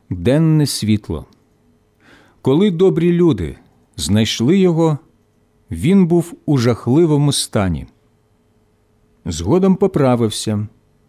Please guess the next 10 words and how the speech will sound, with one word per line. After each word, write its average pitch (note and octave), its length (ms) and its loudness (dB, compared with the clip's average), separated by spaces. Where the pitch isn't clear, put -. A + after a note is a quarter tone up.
але A#2 240 2
ніколи E3 540 2
не D3+ 120 0
забув G#2+ 580 -2
своєї A2+ 640 0
зустрічі G2+ 920 -2
з G2 120 -4
Богом. D2+ 520 -6
Читачу, C#3+ 680 0
слухай. F#2+ 680 -4